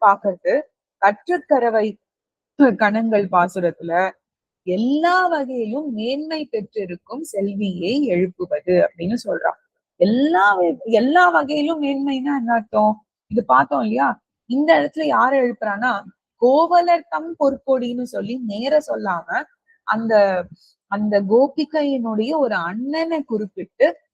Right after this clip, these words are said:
அந்த அண்ணனுடைய தங்கையா இந்த கோபியை குறிப்பிட்டு இவளை எழுப்புறா அப்படின்னு பாக்குறோம்.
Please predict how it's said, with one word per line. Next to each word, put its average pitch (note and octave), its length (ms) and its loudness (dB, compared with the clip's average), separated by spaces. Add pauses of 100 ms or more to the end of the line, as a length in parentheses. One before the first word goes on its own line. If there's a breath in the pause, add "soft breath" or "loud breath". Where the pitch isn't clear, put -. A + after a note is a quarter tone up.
அந்த G#3+ 260 -2
அண்ணனுடைய E4 880 0
தங்கையா B3+ 520 -4
இந்த C4 220 -4
கோபியை A#3+ 540 -2
குறிப்பிட்டு G3 460 -6
இவளை G#3+ 240 2
எழுப்புறா E3 520 0
அப்படின்னு G3 360 -10
பாக்குறோம். F3+ 360 -8